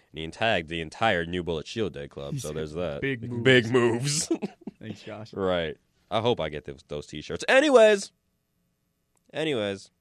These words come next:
Speaker 1: You know where to find us on iTunes. First Round K O. Look us up on iTunes. G-, give us a five-star rating. Give us a subscription. And leave us a review if you so please. Also,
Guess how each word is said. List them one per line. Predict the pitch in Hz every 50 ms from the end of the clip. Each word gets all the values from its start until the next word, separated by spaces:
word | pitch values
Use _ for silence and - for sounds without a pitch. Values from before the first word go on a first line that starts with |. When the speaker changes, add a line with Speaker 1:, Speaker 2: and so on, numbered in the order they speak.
| _ _ _ _ _ _ _ _ _ _ _ _ _ - _ _ _ - - - - - - _ _ _ - - - - - - - - - - - - -
Speaker 1:
You | 175
know | 220 247
where | 240
to | 240 220
find | - 247 233 226
us | 220 233
on | 214 214
iTunes. | 214 233 220 - 202 175 175 170
First | - - 202 208 - -
Round | 196 185 190 190
K | - 202 180 180 190
O. | 190 165 139
Look | 151 160 -
us | 160 - 170
up | 151 -
on | 147 151
iTunes. | 156 170 180 180 - 185 180 185 180 -
G-, | - - - 69 87
give | 110 123 135 135 143
us | 139 -
a | 139 123 120 120 117 -
five-star | 143 147 147 147 - - 147 143 143
rating. | 143 143 147 156 180 180 156
Give | 127 131 131
us | 127 127 123
a | 131 123
subscription. | - - 110 98 - - 147 156 170 - - 180 160
And | 123 113 123
leave | 156 240 349 370
us | 349 359 - -
a | 214 208
review | 208 190 156 151 190 277 240
if | 107 - -
you | 117 -
so | - - - 143 151 147
please. | - _ - - 233 208 80 78 -
Also, | - - 160 220 - - 78 67 69